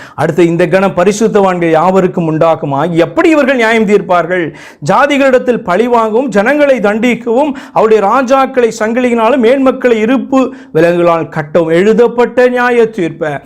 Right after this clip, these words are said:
கீவேர்டு, எழுதப்பட்ட நியாய தீர்ப்பை அவர்கள் பேரில் செலுத்தவும். அப்ப பரிசுத்தவான்கள் நியாயம் தீர்ப்பார்கள் என்று சொன்னால் என்ன தெரியுமா அர்த்தம்? தங்களுடைய இஷ்டப்படி அல்ல, எழுதப்பட்ட நியாய தீர்ப்பு அவருடைய கரத்திலே கொடுக்கப்படும்.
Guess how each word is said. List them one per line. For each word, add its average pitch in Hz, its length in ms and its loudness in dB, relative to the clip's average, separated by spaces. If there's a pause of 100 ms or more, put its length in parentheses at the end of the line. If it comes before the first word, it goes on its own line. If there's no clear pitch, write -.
(360)
கீவேர்டு, 185 920 2 (220)
எழுதப்பட்ட 202 1080 0
நியாய 185 480 -2
தீர்ப்பை 165 560 -2
அவர்கள் 165 540 -2
பேரில் 165 420 0
செலுத்தவும். 147 920 -2 (240)
அப்ப 220 300 0
பரிசுத்தவான்கள் 294 720 0
நியாயம் 254 400 0
தீர்ப்பார்கள் 233 500 0
என்று 202 160 2
சொன்னால் 196 320 0
என்ன 185 160 0
தெரியுமா 196 360 0
அர்த்தம்? 165 520 0 (180)
தங்களுடைய 311 400 0
இஷ்டப்படி 196 440 0
அல்ல, 175 400 2
எழுதப்பட்ட 214 800 0
நியாய 180 460 0
தீர்ப்பு 165 300 -2
அவருடைய 233 340 0
கரத்திலே 269 500 2
கொடுக்கப்படும். 165 840 -2